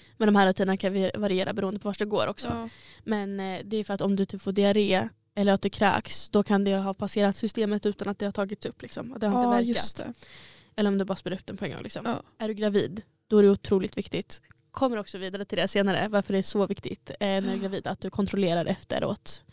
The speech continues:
Speaker 1: om du behandlar, eh, klamydia.
Speaker 2: Oh my
Speaker 1: Att, att det är
Speaker 2: God.
Speaker 1: borta. Ehm, <clears throat> det behöver inte göra något kontrollbehov, eh, efter avslutad behandling om du följt läkarens råd och tagit antibiotikan på rätt sätt. Eh, och all behandling för klamydia är alltid gratis.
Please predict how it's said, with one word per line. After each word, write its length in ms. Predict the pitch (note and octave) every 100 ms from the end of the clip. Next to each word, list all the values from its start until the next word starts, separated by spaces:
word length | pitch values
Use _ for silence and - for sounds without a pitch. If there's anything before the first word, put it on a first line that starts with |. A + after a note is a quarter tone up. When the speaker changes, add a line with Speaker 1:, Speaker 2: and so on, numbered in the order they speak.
| _ _ _
Speaker 1:
om 120 | G#3
du 60 | G3+
behandlar, 380 | G3 G3+ G3 A3 _ _ -
eh, 180 | F#3+
klamydia. 400 | G#3 G3+ F#3 F#3 - _ - - - - _ E4+
Speaker 2:
Oh 120 | C4+
my 60 | A#3+
Speaker 1:
Att, 120 | -
att 80 | -
det 60 |
är 60 | C4+
Speaker 2:
God. 100 | C#4+
Speaker 1:
borta. 200 | - - _ _ _ - - - _ -
Ehm, 420 | A3 G#3+ G#3 G#3 - _
<clears throat> 320 | - C4 A#3
det 80 | G#3+
behöver 260 | A3 A#3+ A#3+
inte 180 | A#3 B3+
göra 120 | A#3
något 80 | A3
kontrollbehov, 600 | G#3+ G3+ F#3+ G3+ F#3 G#3+ B3 -
eh, 240 | G3+ G3+
efter 180 | G#3 A3+
avslutad 320 | G#3 - G3+
behandling 360 | G3 G3+ G3+ G#3+
om 80 | G#3
du 80 |
följt 380 | G#3+ - G#3 G#3
läkarens 480 | A3 A3 G#3+ G#3+ -
råd 220 | G#3+ A3+
och 160 | - A3
tagit 280 | G3+ G#3 G#3
antibiotikan 480 | G3+ A3 G#3+ -
på 80 | G3
rätt 160 | - -
sätt. 360 | B3+ D#4+ - - - - - - -
Eh, 300 | - A3 G#3+ -
och 240 | G3+ - -
all 160 | G#3
behandling 420 | G3+ G3 F#3+ G3+ G3
för 220 | G#3 G3+
klamydia 380 | - G3 D3 A2
är 100 | G2+
alltid 320 | G2+ F#2+ - G#2
gratis. 480 | - - - -